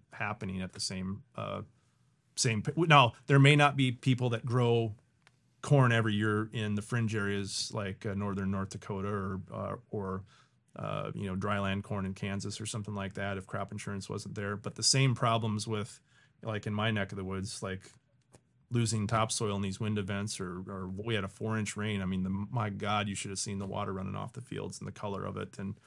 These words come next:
the things moving with that water, because there is no break in the system naturally, uh,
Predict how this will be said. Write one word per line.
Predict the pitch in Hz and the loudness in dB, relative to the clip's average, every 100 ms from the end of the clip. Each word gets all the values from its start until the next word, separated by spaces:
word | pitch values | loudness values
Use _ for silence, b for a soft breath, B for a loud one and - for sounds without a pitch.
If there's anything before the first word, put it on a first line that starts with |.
| b | b
the | - | -10
things | - 123 127 | -2 2 2
moving | 123 143 151 110 | 4 6 6 4
with | 92 | 0
that | 98 92 | -6 -8
water, | 95 92 98 b b b b b _ | -8 -8 -10 b b b b b _
because | 123 139 127 | 2 4 4
there | 123 | 2
is | 131 113 | 0 0
no | 127 127 127 | 2 2 2
break | 120 120 113 113 - - | 2 2 2 0 -10 -8
in | 127 | -6
the | 107 | -2
system | - 123 - 110 104 | 0 0 -2 -2 -4
naturally, | 98 98 - 98 95 92 - _ _ _ | -2 -4 -4 -4 -4 -6 -10 _ _ _
uh, | - - 53 | -6 -4 -4